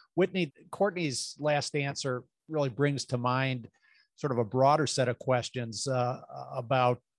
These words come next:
people coming into rural areas. Rural advocates, small town attorneys speak often about cultural competence and the importance of building trust.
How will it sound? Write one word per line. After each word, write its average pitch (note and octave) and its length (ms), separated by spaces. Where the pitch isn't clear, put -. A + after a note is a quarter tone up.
people C#3+ 300
coming B2+ 360
into C3 200
rural B2 400
areas. A#2+ 580
Rural D#3 440
advocates, C#3 600
small C#3 420
town C#3 280
attorneys C3 800
speak - 320
often C3 640
about B2+ 420
cultural C#3 420
competence A#2+ 680
and A#2+ 100
the B2 60
importance C3 540
of A2 120
building B2 320
trust. - 540